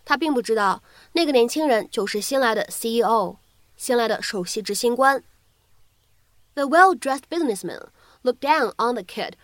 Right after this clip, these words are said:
wearing a T-shirt in the elevator, not knowing that he was a new C E O。那么这句话呢，各位同学理解的时候注意一下，在口语当中，kid，K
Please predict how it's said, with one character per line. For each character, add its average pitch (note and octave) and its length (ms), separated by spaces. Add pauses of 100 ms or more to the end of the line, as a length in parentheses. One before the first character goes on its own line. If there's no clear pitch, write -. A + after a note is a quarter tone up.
(220)
wearing A#3 340
a G#3 60
T-shirt - 540
in G#3 100
the - 60
elevator, F#3 560 (600)
not C#4 260
knowing C#4 380
that G3+ 180
he B3+ 200
was A3 200
a G#3 40
new A#3 200
C A#3+ 180
E A#3 120
O。 A3 400 (420)
那 F4 100
么 F4 80
这 G4 140
句 F4+ 80
话 F4 180
呢， D#4 120
各 E4 120
位 D#4 100
同 C#4+ 180
学 D4+ 180
理 B3 160
解 B3 120
的 G#3 100
时 A3 140
候 A3 160
注 C#4+ 160
意 A#3 140
一 - 20
下， A3 320 (360)
在 F4 200
口 D4+ 260
语 C#4+ 60
当 D4+ 260
中 E4+ 360 (220)
，kid，K - 1600